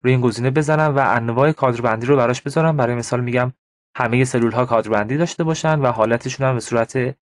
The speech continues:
دو خطی باشه که اینا رو به صورت کامل مفصلاً ما توی آموزش مقدماتی و تکمیلی گوگل شیت با هم بررسی کردیم. گزینهٔ بعدی برای مرج کردن چند تا سلول هست. برای مثال می‌تونم این دو تا سلول رو انتخاب بکنم، روی این گزینه بزنم تا مرج بشن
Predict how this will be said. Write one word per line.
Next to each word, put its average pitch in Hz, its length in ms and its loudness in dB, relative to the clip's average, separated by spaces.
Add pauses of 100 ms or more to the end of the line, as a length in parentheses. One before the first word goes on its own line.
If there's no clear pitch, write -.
دو 123 80 2
خطی 120 300 -2
باشه 165 260 0
که 175 100 0
اینا 135 280 0
رو 143 80 4
به 139 60 4
صورت 131 280 -2
کامل 131 460 0
مفصلاً 123 600 0
ما 139 280 0 (360)
توی 139 80 2
آموزش 120 440 0
مقدماتی 113 560 -2
و 160 80 0
تکمیلی 139 420 -2
گوگل 123 280 -2
شیت 127 280 -6
با 117 80 0
هم 117 240 -2
بررسی 107 380 -2
کردیم. 165 400 0
گزینهٔ 143 340 0
بعدی 139 260 2
برای 139 360 2 (340)
مرج 135 300 2
کردن 135 360 2
چند 143 280 0
تا 147 60 -2
سلول 135 320 0
هست. 165 260 0
برای 131 180 2
مثال 123 280 0
می‌تونم 127 260 -2
این 120 60 -6
دو 117 60 -10
تا 117 80 -8
سلول 117 280 -2
رو 127 60 0
انتخاب 147 360 0
بکنم، 170 420 2 (340)
روی 131 100 4
این 139 100 4
گزینه 127 300 4
بزنم 131 360 2
تا 107 160 0
مرج 147 340 2
بشن 170 420 0